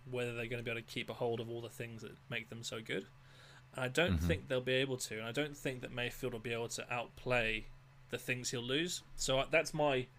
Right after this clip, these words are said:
Speaker 1: honest take on that. But however, I'm willing to be proved wrong. At the minute, he
Speaker 2: He
Speaker 1: is
Speaker 2: can't
Speaker 1: Go on.
Speaker 2: You think he's actually a below average quarterback in
Speaker 1: I
Speaker 2: the
Speaker 1: wouldn't
Speaker 2: league?
Speaker 1: say below average quarterback.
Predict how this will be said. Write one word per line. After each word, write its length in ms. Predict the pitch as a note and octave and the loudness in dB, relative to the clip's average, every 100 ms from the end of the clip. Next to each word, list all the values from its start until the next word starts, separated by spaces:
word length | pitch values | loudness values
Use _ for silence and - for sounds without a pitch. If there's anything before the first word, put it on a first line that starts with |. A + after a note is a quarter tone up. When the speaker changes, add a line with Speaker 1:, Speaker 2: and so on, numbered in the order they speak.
| - - - C#3 | -20 -20 -6 0
Speaker 1:
honest 280 | C3+ C3 - | 2 2 2
take 200 | A#2 A2 | 0 0
on 120 | A#2 | 0
that. 220 | A2+ - - | 0 0 0
But 120 | A#2+ | 6
however, 480 | D#3 D3 B2 A2 - - - - - - - | 8 8 8 2 0 -10 -20 -20 -20 -2 4
I'm 160 | C#3 | 6
willing 220 | D3+ F3+ F3+ | 8 8 6
to 120 | D#3 | 4
be 80 | B2+ | 0
proved 360 | - A2 - | -2 -4 -4
wrong. 240 | A2 C3+ E3+ - - | -6 -6 -6 -8 -4
At 80 | D3 | 0
the 80 | C#3+ | 2
minute, 300 | C#3+ C#3 B2 | 2 2 2
he 200 | C3+ C#3+ | 6 8
Speaker 2:
He 60 | |
Speaker 1:
is 60 | - | 12
Speaker 2:
can't 160 | G#3+ - - - - - - - - - - - - | 12 12 0 -16 -18 -20 -20 -20 -20 -20 -20 -10 -2
Speaker 1:
Go 80 | B2+ | 2
on. 80 | C#3+ | 8
Speaker 2:
You 140 | C#3+ | 10
think 180 | E3+ D#3+ | 12 12
he's 140 | C#3+ | 12
actually 300 | C#3 B2+ C#3 | 12 12 12
a 40 | G#2+ | 12
below 480 | B2+ B2 B2+ A#2+ | 12 12 12 12
average 380 | A2+ A2+ G#2+ G2 | 12 12 12 8
quarterback 460 | - D2 D#2+ D#2+ F#2 | 8 8 8 6 6
in 40 | |
Speaker 1:
I 40 | F2 | 8
Speaker 2:
the 20 | |
Speaker 1:
wouldn't 160 | E2+ | 10
Speaker 2:
league? 80 | E2 | 10
Speaker 1:
say 80 | D#3 | 8
below 240 | B2+ D3 C3 | 6 6 6
average 300 | A#2 A2+ - | 4 -2 -8
quarterback. 400 | A2+ - A#2 | -8 -4 -4